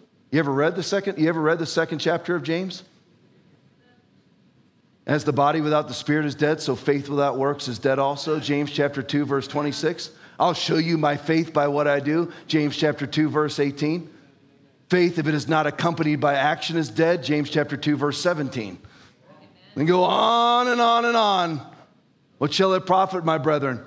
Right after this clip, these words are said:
if some of you says, say, 'I have faith,' and you have works? Can faith save you?" Is what it says.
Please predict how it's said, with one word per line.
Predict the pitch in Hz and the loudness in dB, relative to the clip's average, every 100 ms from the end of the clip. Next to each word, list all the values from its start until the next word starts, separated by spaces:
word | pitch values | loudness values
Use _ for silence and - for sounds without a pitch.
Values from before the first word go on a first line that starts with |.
| - | -10
if | - 139 | -4 0
some | 175 175 | 2 0
of | 160 | 0
you | 175 | -2
says, | - 180 175 147 - | 2 2 2 -2 -4
say, | 185 170 - - | 2 2 0 0
'I | 151 180 | 2 2
have | 170 160 | 0 0
faith,' | 185 175 - - | 2 2 0 -4
and | 156 170 | 0 2
you | 175 | 2
have | 170 | 2
works? | 160 170 - - - _ _ _ _ _ _ _ _ _ _ _ - | 2 -2 -2 -12 -14 _ _ _ _ _ _ _ _ _ _ _ -4
Can | 147 | -2
faith | 110 143 147 | 0 0 0
save | - 147 160 | -2 -2 -2
you?" | 208 226 - - _ _ _ - | -6 -10 -12 -20 _ _ _ -18
Is | 107 | -10
what | 151 | -8
it | 165 | -8
says. | - - - | -6 -8 -10